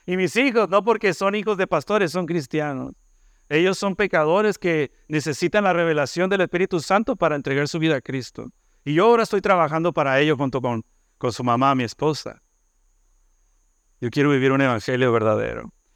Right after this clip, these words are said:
Y quería compartirles ese primer mensaje. Vamos a ir a Salmos, eh, y vamos a ver el capítulo treinta y siete,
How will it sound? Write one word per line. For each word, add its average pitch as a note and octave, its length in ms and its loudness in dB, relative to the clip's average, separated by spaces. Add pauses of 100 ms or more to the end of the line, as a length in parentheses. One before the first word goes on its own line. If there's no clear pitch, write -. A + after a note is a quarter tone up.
Y A#2+ 100 -6
quería C3+ 280 2
compartirles C#3 760 0
ese C3 520 -4 (240)
primer A#2+ 640 -2 (680)
mensaje. A#2 580 -2
Vamos A3+ 320 2
a F3+ 120 2
ir G3+ 240 2
a C#3 120 -2
Salmos, D#3+ 600 0 (520)
eh, C3+ 320 0
y D3 100 0
vamos G3 320 2
a D#3+ 100 4
ver E3+ 160 2
el G3 80 -2
capítulo F#3 640 0
treinta D3+ 340 -2
y A#2+ 60 -4
siete, C#3 500 -4